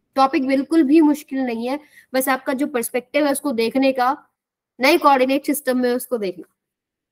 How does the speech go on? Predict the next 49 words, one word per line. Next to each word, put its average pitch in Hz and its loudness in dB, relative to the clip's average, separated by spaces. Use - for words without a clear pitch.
ठीक 240 -8
है? 381 0
उससे 359 2
related 294 0
मैंने 311 -2
उसमें 302 -2
derivations 254 -2
भी 294 -2
डाल 247 -2
रखे 220 -8
हैं, 320 -4
आप 254 -8
उनसे 247 -6
भी 285 0
go 240 0
through 233 -4
हो 254 0
सकते 220 -12
हैं, 277 -8
ये 269 -6
notes 220 -4
आपको 233 -8
मिल 220 -2
जाएंगे, 208 -2
ताकि 240 -2
class 226 2
में 262 2
हम 240 -2
लोग 240 -2
जल्दी 214 -2
जल्दी 214 -2
cover 196 -2
कर 190 -6
सकें। 185 -12
Last 285 6
में 285 4
आपको 262 2
कुछ 247 -4
homework 226 -2
मिलेंगे, 269 0
सारे 277 2
के 311 -2
सारे 294 0
नीट 277 0
के 277 -8
previous 262 -4
year 254 -2
questions 254 -4
हैं, 311 -4